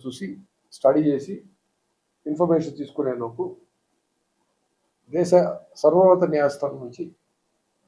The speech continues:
ఒక ఆర్డర్ వచ్చాక దాని ప్రకారం ప్రస్తుతానికి దాన్ని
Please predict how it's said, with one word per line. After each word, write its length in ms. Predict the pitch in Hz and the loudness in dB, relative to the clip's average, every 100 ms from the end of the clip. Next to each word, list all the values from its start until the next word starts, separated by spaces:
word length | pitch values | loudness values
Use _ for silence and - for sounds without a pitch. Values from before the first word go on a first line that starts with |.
| _ - _ _ | _ -20 _ _
ఒక 120 | - 117 | -12 -4
ఆర్డర్ 240 | 131 143 | -2 -2
వచ్చాక 300 | - 127 - - - _ _ _ _ _ - | -4 -6 -8 -14 -18 _ _ _ _ _ -12
దాని 140 | 131 | -10
ప్రకారం 340 | 123 120 139 - | -8 -6 -6 -6
ప్రస్తుతానికి 500 | - 123 - 147 143 | -12 -8 -4 -4 -6
దాన్ని 200 | - | -10